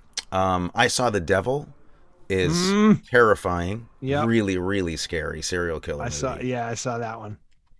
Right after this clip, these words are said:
Speaker 1: Uh, Train to Busan is fun. Burning is really, really good. Of course, Lady Vengeance. Sv-, and Svaha, the Sixth Finger. I don't know
Speaker 2: Ooh.
Speaker 1: why I felt like doing this, just because I feel like, um, uh,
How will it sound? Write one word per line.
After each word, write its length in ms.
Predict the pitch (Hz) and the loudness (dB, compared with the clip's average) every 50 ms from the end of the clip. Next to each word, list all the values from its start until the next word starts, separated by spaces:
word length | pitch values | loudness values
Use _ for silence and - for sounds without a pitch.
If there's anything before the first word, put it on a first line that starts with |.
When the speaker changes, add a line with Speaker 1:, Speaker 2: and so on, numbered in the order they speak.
| _ _ - | _ _ -4
Speaker 1:
Uh, 260 | - 95 95 90 90 | 0 0 2 2 0
Train 280 | 82 - - 110 107 104 | -2 -2 -2 -2 0 0
to 60 | 98 | -2
Busan 420 | 82 95 - - 98 92 95 95 98 | -2 -4 -2 -2 0 0 2 0 0
is 140 | 98 - - | -2 -2 -4
fun. 440 | - 101 101 104 101 104 104 101 - | -4 -4 -2 -2 -2 -4 -6 -8 -2
Burning 420 | - 95 95 101 101 104 101 101 101 | 0 2 2 2 2 0 0 -2 -4
is 260 | 95 92 104 92 - | -4 -6 -6 -6 -6
really, 300 | 87 92 104 101 98 95 | -4 -4 -4 -2 -2 -4
really 340 | 87 92 98 104 98 95 92 | -4 -4 -6 -4 -4 -4 -4
good. 340 | 82 - 95 95 95 95 90 | -2 0 0 2 2 0 -2
Of 180 | - - - - | -4 -8 -18 -14
course, 320 | - - 90 85 - - | -12 -10 -8 -8 -8 -8
Lady 260 | - 82 82 78 80 76 | -8 -8 -6 -6 -8 -6
Vengeance. 760 | 69 82 82 85 82 71 85 85 82 76 - - - - - - - - - - - - - _ - | -6 -6 -6 -6 -8 -8 -8 -8 -8 -8 -8 -8 -8 -10 -14 -20 -20 -20 -20 -20 -20 -20 -20 _ -12
Sv-, 240 | - - 85 71 - - | -10 -8 -8 -8 -6 -4
and 200 | 107 95 87 82 | -4 -2 -2 -4
Svaha, 600 | - - 104 104 104 110 110 104 104 92 85 82 78 | -4 -4 -2 0 0 0 0 0 0 -2 -2 -4 -4
the 80 | - | -6
Sixth 380 | - - - 107 - - - - | -6 -4 -4 -4 -4 -4 -8 -8
Finger. 520 | - - 98 92 82 76 73 71 69 67 - - _ - - - - | -4 -4 -4 -2 -2 -4 -4 -4 -4 -6 -10 -16 _ -20 -20 -4 0
I 100 | - 127 | 2 2
don't 120 | 131 127 | 4 4
know 80 | 127 120 | 2 2
Speaker 2:
Ooh. 40 | 113 | 2
Speaker 1:
why 180 | 113 110 107 101 | 2 2 2 0
I 40 | 87 | 0
felt 260 | - - 107 92 - | 2 0 0 2 2
like 180 | 101 95 80 | 0 -2 -2
doing 240 | - - 92 101 107 | -4 -8 -8 -6 -4
this, 180 | 110 117 117 - | -4 -6 -6 -6
just 200 | - 104 92 - | -8 -10 -8 -8
because 260 | - 92 - 101 95 | -8 -8 -6 -4 -4
I 80 | 98 87 | -4 -4
feel 240 | - - 101 98 | -4 -6 -4 -4
like, 320 | 92 90 87 85 - - - - - | -4 -4 -6 -6 -8 -12 -16 -12 -8
um, 360 | 92 92 85 80 78 78 - - - - - - - - - - - - - - - - - - - - | -8 -6 -6 -8 -10 -12 -14 -18 -20 -20 -20 -20 -20 -20 -20 -20 -20 -20 -20 -20 -20 -20 -20 -20 -12 -4
uh, 200 | - 95 92 - | -2 0 0 -2